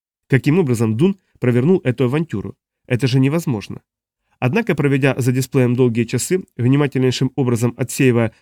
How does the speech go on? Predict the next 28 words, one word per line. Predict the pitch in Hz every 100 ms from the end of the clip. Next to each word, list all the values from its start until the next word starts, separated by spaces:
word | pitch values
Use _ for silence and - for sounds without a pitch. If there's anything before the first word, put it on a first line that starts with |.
| -
поступающие | 127 - 135 120 110 120
сведения, | - 151 165 131 98 - _ _ -
Герман | 135 202 151
наконец | 135 135 135 123
разглядел | - 135 131 156 170 143 -
те | -
бесчисленные | 123 135 - 131 123 117 117
шестерни, | 127 - 131 131 185 - _ _
что | - 139
Дун | 123 202
привёл | 131 120 117
в |
движение. | 104 135 127 92 90 - - _ _
Он | - 135
то | 127
давил | 123 131 127
мятежи, | 120 117 123 180
то | -
провоцировал | 127 156 - 120 110 101
их, | 101 - _ _ _
то | 135
жестоко | 127 - 139 135
расправлялся | 127 - 131 156 175 120
с | -
ними, | 110 98 -
то | -
улещивал | 139 127 147 131 117
бунтовщиков. | 123 113 123 - 156 101